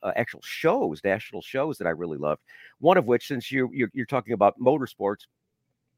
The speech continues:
I, uh, I, I was able to do National Hot Rod Association for years. Ron was looking for a new idea,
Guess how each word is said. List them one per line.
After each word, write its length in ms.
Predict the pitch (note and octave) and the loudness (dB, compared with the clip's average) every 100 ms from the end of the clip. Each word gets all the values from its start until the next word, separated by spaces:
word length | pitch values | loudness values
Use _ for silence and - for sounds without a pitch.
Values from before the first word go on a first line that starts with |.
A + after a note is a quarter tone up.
| _ _ _ _ - - - | _ _ _ _ -20 -20 6
I, 260 | A#2 B2+ | 8 10
uh, 160 | A#2+ G#2+ - | 10 8 6
I, 200 | - A#2 - - | 2 2 2 0
I 100 | B2+ | 0
was 200 | A#2+ C3 | 0 -2
able 180 | B2 A#2 | -4 -6
to 80 | |
do 220 | G2 A#2+ A2+ | -6 -4 0
National 320 | A2 - G2+ | 0 0 -2
Hot 160 | B2 | -2
Rod 160 | B2+ G2+ | 0 -4
Association 580 | - G2+ G2 D#2+ D#2 B1+ | -4 -8 -4 -4 -4 -12
for 120 | D#2 | -10
years. 180 | C2+ C2+ | -10 0
Ron 240 | B2 D#3+ | 2 4
was 140 | C3+ A2 | 2 -2
looking 200 | - B2 | -6 -6
for 160 | G#2+ | -2
a 40 | G2 | 0
new 140 | G#2+ | 2
idea, 500 | F#2+ E2+ G#2+ A#2 E2+ | 2 2 0 0 -2